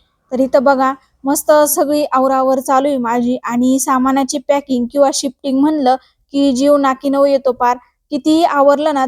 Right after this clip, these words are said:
तरी सामान कमीच दिसतं. असं जेव्हा आपण सामान आवरून ठेवतो ना तेव्हा वाटतं आपल्या घरात काहीच सामान नाही, पण जेव्हा आपण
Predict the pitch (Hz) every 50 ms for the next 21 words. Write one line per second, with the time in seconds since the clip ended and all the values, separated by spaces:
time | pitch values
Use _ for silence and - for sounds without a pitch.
0 | 262 - 277 285 277 - 320 285 262 254 247 240 240 - 269 254 254 269 262 247
1 | 240 294 311 - - 269 233 233 240 277 - 330 311 302 277 302 311 302 277 233
2 | 240 - 285 277 - - 269 262 247 254 254 - 247 254 269 277 302 311 320 339
3 | 320 277 262 - 294 277 262 247 - 269 277 285 294 285 294 294 294 _ - 254
4 | - _ _ _ _ _ _ _ - 240 - 285 302 320 294 330 311 320 311 -
5 | - 339 339 330 - 359 311 277 269 254 247 254 269 247 247 - _ _ _ _
6 | - 262 254 254 262 247 277 277 277 294 302 302 302 320